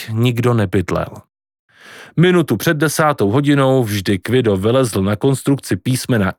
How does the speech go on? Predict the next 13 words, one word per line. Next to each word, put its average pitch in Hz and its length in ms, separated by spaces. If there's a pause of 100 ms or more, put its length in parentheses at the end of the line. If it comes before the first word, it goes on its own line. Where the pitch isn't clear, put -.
I 160 280 (520)
a 104 200
zakryl 123 440
ho 104 140
zády. 95 500 (520)
Quidova 113 420
matka 110 380
už 98 180
čekala 98 480
u 110 160
okna 104 280
v - 100
kuchyni. 131 500